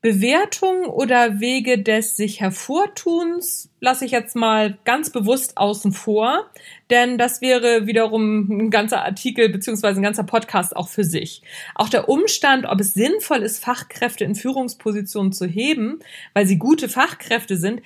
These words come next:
soll jetzt hier mal aus demselben Grund nicht weiter erörtert werden. Hier geht's um was anderes, und zwar für mich um viel mehr, denn es geht um eine interessante Frage. Wird aufgrund von vergangenen Leistungen und vergangenem Verhalten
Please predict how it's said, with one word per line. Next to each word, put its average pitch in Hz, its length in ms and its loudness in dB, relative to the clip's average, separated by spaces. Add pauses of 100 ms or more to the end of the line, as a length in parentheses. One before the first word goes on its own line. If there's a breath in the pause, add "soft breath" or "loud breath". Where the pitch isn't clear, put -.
(180 loud breath)
soll 240 180 4
jetzt 233 280 2
hier 277 560 2
mal 240 300 2
aus 214 100 0
demselben 220 480 0
Grund 214 240 0
nicht 196 140 -4
weiter 185 220 0
erörtert - 580 -4
werden. - 400 -14 (800 soft breath)
Hier 330 120 4
geht's 415 460 0
um 330 260 2
was 320 180 2
anderes, 208 560 -2
und - 240 -8
zwar - 280 -6 (100)
für - 180 -4
mich 311 260 2
um 254 100 -6
viel 262 240 0
mehr, 240 480 2 (340)
denn 240 300 2
es 226 180 -8
geht 269 220 -2
um 240 140 -2
eine 233 180 -2 (180)
interessante 240 580 -4
Frage. 190 580 -2 (680)
Wird 294 280 4
aufgrund 214 800 -2
von 269 240 -2
vergangenen 320 1040 0
Leistungen 196 760 2
und 214 140 0
vergangenem 214 960 0
Verhalten 277 680 0